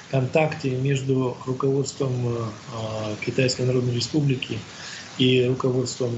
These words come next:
э, Венгрии, вот, э, в силу того, что и, э, Си Цзиньпин, который недавно ездил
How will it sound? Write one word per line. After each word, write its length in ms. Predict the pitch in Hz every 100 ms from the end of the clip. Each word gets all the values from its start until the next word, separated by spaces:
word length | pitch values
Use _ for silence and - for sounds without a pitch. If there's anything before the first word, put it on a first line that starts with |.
| 117
э, 340 | 110 110 107 107
Венгрии, 520 | 135 180 151 117 107 - - - - -
вот, 300 | 135 127 123 120 -
э, 640 | 120 117 117 113 113 110
в 20 | 104
силу 320 | - 151 139
того, 340 | 131 135 147 175
что 540 | - - 139 131 127 - - -
и, 420 | 160 170 175 165 - - 147
э, 260 | 135 131
Си 160 | 127 151
Цзиньпин, 560 | 143 143 127 120 120 123 - - - - - - -
который 320 | 131 147 131
недавно 340 | 127 135 127 123
ездил 580 | 123 123 120 123 123